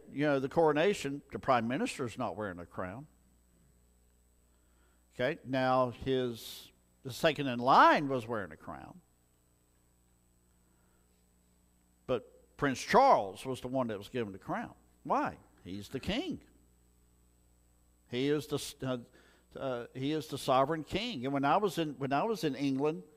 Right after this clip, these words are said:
just before covid, every store you walked into, it didn't matter what, what the store was.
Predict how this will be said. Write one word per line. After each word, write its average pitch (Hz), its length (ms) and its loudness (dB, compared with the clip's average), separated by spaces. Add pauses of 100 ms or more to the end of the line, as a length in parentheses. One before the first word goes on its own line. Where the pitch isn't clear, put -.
(120)
just 147 200 -6
before 143 180 -4
covid, 170 480 4 (880)
every 226 460 8
store 214 760 2
you 135 220 -4
walked 170 320 0
into, 175 320 -6
it 175 200 2
didn't 214 240 4
matter 196 320 2
what, 156 340 2
what 165 240 4
the 185 80 -4
store 180 300 4
was. 165 640 -2